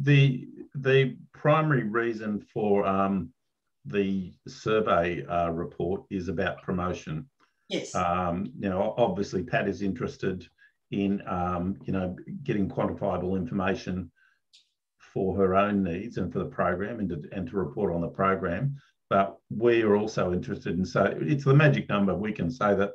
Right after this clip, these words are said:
Speaker 1: the Lions of Australia walked around Australia a dozen times as part of the lap, uh, lap the map for diabetes.
Speaker 2: Hmm.
Speaker 1: That's the big brag. And then obviously we can talk about some more details about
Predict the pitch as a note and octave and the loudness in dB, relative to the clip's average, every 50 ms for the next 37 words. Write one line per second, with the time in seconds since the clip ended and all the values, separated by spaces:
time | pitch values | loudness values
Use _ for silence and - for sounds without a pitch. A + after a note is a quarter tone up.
0 | - _ G2+ G2+ G2+ A2 A#2 A#2+ A#2+ A#2+ A2 F#2+ G2 F2+ - - - G2+ G2 F#2+ | -8 _ -2 0 2 2 4 4 4 2 2 0 -2 -4 -4 -6 -2 0 2 4
1 | G2 G2 F#2+ F#2 - - - - _ _ _ - A#2 B2 B2+ B2 B2 A#2+ G2+ G2+ | 4 4 4 2 0 -4 -10 -18 _ _ _ 2 4 4 4 4 2 0 0 0
2 | G2 F#2+ F#2+ F#2 F2 - - A2 G2 F#2+ F#2+ F#2 F#2 F#2+ F#2 F#2+ G2 - F#2 - | 0 0 0 -4 -6 -6 -2 0 0 2 2 0 0 0 0 0 -2 -2 -2 2
3 | A#2+ A2+ A2 G#2+ G#2 F#2 E2+ - A2 G2+ F2+ F2+ F#2 G2 G2 F2 - _ _ _ | 2 2 2 2 0 -2 -2 -2 -2 -2 -2 -2 -2 -2 -2 -4 -6 _ _ _
4 | _ _ _ - G2 D#2 - - G2+ G2 G2 F#2 D2+ - F#2 E2+ F2 F#2+ G2 - | _ _ _ -6 -6 -6 -4 0 4 4 4 4 4 0 -2 0 2 2 2 2
5 | - - F#2 F2 F#2 G2 - - - - G2+ G2 F#2+ - - - - G2 F#2 F#2 | -2 -6 -4 -2 0 -2 -2 -2 -4 -4 -4 -4 -4 -6 -8 -6 -4 -2 0 0
6 | F2 D#2 F2 F2+ F2 E2+ D#2+ D#2+ D2 C#2+ - _ _ _ _ - - _ G#3 G3+ | 0 0 -2 -2 -2 -2 -4 -6 -8 -10 -14 _ _ _ _ -20 -20 _ -12 -4
7 | G3 D#3 - - - - - - _ _ _ _ B2 A#2+ G2+ C3+ B2+ A2 G2 F2+ | 0 0 0 0 -2 -8 -16 -20 _ _ _ _ -4 2 4 6 6 6 4 2
8 | G#2 F#2 F2+ F2+ F#2 G#2 G#2 G#2+ G2+ F#2+ G#2+ A2 A2 G#2+ F2+ E2 F#2+ F2 - G#2+ | 0 0 2 2 2 0 0 0 -2 0 0 0 0 0 0 0 -2 -4 -2 -2
9 | G2 F2 F2+ F2+ - - F2 - - A2 G2 - F#2+ E2 F#2 F#2 F#2 - - - | -2 0 0 -2 -2 -4 -4 -2 -2 -2 -2 -2 -2 -2 0 0 0 -2 -4 -10
10 | _ _ _ _ _ - - A2+ G#2 G2 G2+ G2+ E2+ D#2 G2 F#2+ F#2+ - - F#2+ | _ _ _ _ _ -4 0 2 4 4 4 2 2 2 2 0 0 0 -2 -2
11 | F#2 F2+ F#2 F#2 F2+ E2+ F#2 G2 F#2 F#2 - - | -2 -2 -2 -2 -4 -2 -2 0 0 0 -2 -4